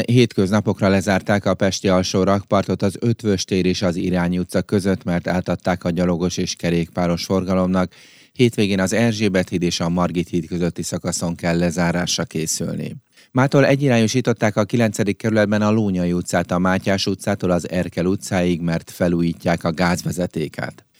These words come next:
A kilencedik kerületben a Mester utcában befelé a Vágóhíd utca előtt a külső sávot lezárták építkezés miatt.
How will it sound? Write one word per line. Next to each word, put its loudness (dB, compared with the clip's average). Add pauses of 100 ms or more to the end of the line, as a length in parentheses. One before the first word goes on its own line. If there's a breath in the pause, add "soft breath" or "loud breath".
(300 soft breath)
A 2
kilencedik 0
kerületben 4
a 6
Mester 2
utcában 2
befelé 2
a 4
Vágóhíd 0
utca 0
előtt 2
a 2
külső 0
sávot 0
lezárták -2
építkezés -4
miatt. 0